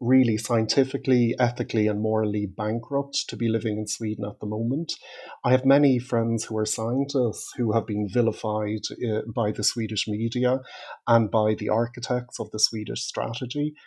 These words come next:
for voicing or challenging, uh, the, the status quo of what's going on in Sweden, especially around the strategy.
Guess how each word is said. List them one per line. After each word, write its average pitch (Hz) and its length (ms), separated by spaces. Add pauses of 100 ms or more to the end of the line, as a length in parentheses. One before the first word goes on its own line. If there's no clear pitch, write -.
(160)
for 110 220
voicing 117 680
or 107 140
challenging, 113 960 (160)
uh, 117 640 (180)
the, 127 300
the 110 220
status 107 560
quo 107 440
of 110 100
what's 107 200
going 110 300
on 110 200
in 110 120
Sweden, 107 440
especially 110 480
around 107 360
the 101 80
strategy. 104 720